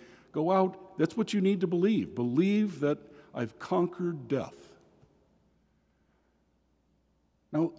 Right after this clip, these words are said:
the second theme, and it really kind of builds on that first theme, and it comes from our, uh, the book of Acts, where Peter and John say,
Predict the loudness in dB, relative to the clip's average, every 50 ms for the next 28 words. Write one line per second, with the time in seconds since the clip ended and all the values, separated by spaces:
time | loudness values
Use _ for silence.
0 | -16 -16 -8 -6 -6 -6 -4 -4 -2 -2 -2 -2 0 0 0 -2 -4 -8 -16 -20
1 | -20 -10 -6 -2 -2 0 0 0 -2 -2 -2 -2 -4 -8 -16 -20 -20 -20 -20 _
2 | _ _ _ _ _ _ _ _ _ _ _ _ _ _ _ -4 -2 -2 -2 -2
3 | -2 -2 -2 -2 -2 -2 -4 -8 -12 -10 -6 -4 -4 -4 -4 -4 -2 0 0 2
4 | 2 0 -2 -2 -2 -4 -6 -4 -4 -4 -4 -6 -10 -12 -10 -8 -8 -6 -8 -10
5 | -14 -12 -8 -8 -6 -6 -6 -6 -4 -4 -6 -6 -8 -14 -20 -20 _ -20 -20 -20
6 | _ _ -8 -8 -8 -6 -4 -4 -4 -2 -4 -4 -2 -2 0 0 0 0 -2 -4
7 | -6 -12 -20 -20 -20 -20 -20 -20 -20 -20 -20 _ -14 -12 -10 -8 -8 -6 -4 -2
8 | -2 -2 -2 -2 -2 -2 0 0 0 0 -2 -4 -8 -14 -18 -18 -18 -20 -20 -20
9 | -20 -20 -20 -20 -20 -20 -20 _ _ _ _ _ _ _ _ _ _ _ _ _
10 | _ _ _ _ _ _ _ _ _ _ _ _ _ _ -6 -4 -2 -2 -4 -6
11 | -10 -10 -4 -2 0 2 2 2 2 2 2 0 -2 -2 0 0 2 2 2 0
12 | -2 0 0 2 4 4 2